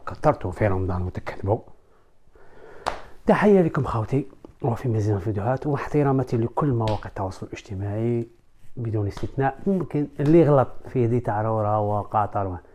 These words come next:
معليش، ما صح اللي يديرها بالعاني باش يجيب الباس. الفيسبوك ما يجيبش الباس، باسكو ما فيه حتى فايده. اليوتيوب يقعدوا يديروا الباس، يجيبوا لي في،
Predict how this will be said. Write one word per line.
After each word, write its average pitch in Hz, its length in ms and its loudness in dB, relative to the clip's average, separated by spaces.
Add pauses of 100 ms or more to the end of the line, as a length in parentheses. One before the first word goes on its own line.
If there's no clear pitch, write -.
(160)
معليش، 160 720 2 (460)
ما 160 120 -4
صح 120 340 -4
اللي 143 140 2
يديرها 131 420 2
بالعاني 123 500 2
باش 123 180 2
يجيب 110 280 4
الباس. 143 400 0 (340)
الفيسبوك 190 580 4
ما 196 80 6
يجيبش 185 240 2
الباس، 117 340 0
باسكو 135 220 -2
ما 143 220 2
فيه 131 180 0
حتى 165 160 2
فايده. 104 440 -4
اليوتيوب 135 600 0
يقعدوا 131 200 2
يديروا 110 260 0
الباس، 90 380 -6
يجيبوا 110 300 0
لي 101 160 0
في، 87 140 -6